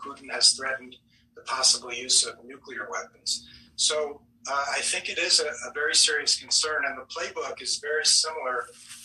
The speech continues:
to, uh, what has happened in Syria in recent years, where, um, the regime, the Assad regime, uses chemical weapons against men, women, and children, and then blames it on the opposition. So it is possible that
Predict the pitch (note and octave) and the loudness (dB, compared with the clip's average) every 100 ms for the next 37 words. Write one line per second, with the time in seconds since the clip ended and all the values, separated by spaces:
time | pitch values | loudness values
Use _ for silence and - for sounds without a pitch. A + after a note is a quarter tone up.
0 | - - C3+ C3+ - - - B2+ C#3 - | -6 -6 -2 0 0 -2 -8 -4 -4 -4
1 | - - - - C3+ - - A#2+ - - | -6 -2 2 4 4 0 -4 -8 2 4
2 | - - - - - - _ _ _ _ | 6 2 -2 -2 -4 -6 _ _ _ _
3 | B2+ C3+ C3 B2 B2+ - B2+ B2+ - - | -14 -2 2 2 0 -8 -4 -2 -2 -2
4 | B2 - - - _ _ _ - B2+ - | -6 -4 -6 -10 _ _ _ -14 -6 -4
5 | - A#2 A#2 _ - - _ _ C3 B2+ | -4 -8 -20 _ -14 -14 _ _ -6 2
6 | C#3 D3 C#3+ C3+ C3 _ - C3 C#3+ - | 4 4 0 -6 -12 _ -10 -2 2 2
7 | D3+ - C#3+ C#3 C3+ C#3+ - - - - | 2 0 0 -2 -2 2 4 4 2 -2
8 | - B2+ C3+ C3+ C3 B2+ A#2+ B2 B2 - | -4 -6 -4 -2 -2 -2 -2 -2 0 0
9 | - A2 C3+ C#3 E3+ - - - D#3+ - | 0 -4 -6 -4 -4 -4 2 2 2 -2
10 | B2+ - _ - - _ C3 C#3 C3 C3+ | -4 -6 _ -20 -20 _ -12 -12 -8 -4
11 | C#3+ C#3+ D3 C3+ C3 - - - - - | 0 2 2 2 -2 -2 -2 0 0 4
12 | - - - _ - - - D#3 D#3 E3 | 4 4 -2 _ -20 -10 -2 -2 0 0
13 | E3+ - - F3+ F3+ - - B2 - B2+ | 2 2 0 2 4 4 2 -12 -8 -4
14 | - | -4